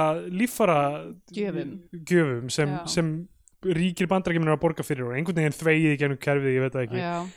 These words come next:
Speaker 1: En, þú veist, það er það sem er í gangi. Uh, hann fær símtal, dóttirinn á viku eftir Ólifa, hún er alveg á lokametrunum.
Speaker 2: Já.
Speaker 1: Um, og hérna
Speaker 2: Alveg, ég skil ekki af hverju að fá Diane Kruger í þetta hlutverk.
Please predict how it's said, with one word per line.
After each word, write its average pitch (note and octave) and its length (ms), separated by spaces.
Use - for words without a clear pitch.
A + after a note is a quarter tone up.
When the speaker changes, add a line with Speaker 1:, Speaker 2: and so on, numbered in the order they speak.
Speaker 1:
En, D3+ 200
þú D#3 140
veist, C3+ 140
það F3 180
er E3+ 100
það E3 80
sem E3+ 120
er E3+ 40
í D#3+ 40
gangi. F3 320
Uh, D#3 300
hann E3+ 200
fær F3+ 120
símtal, F3+ 400
dóttirinn F3 440
á D#3+ 120
viku F3 280
eftir D3+ 200
Ólifa, A#2+ 360
hún C#3+ 200
er D3+ 80
alveg D3+ 160
á C#3+ 80
lokametrunum. C3 560
Speaker 2:
Já. G3 180
Speaker 1:
Um, C#3+ 420
og D#3 300
hérna D#3+ 380
Speaker 2:
Alveg, C4+ 500
ég B3+ 120
skil C4+ 440
ekki A3+ 220
af B3+ 160
hverju C4 220
að - 80
fá B3+ 100
Diane G#3+ 240
Kruger G3+ 240
í F3 80
þetta E3 140
hlutverk. - 400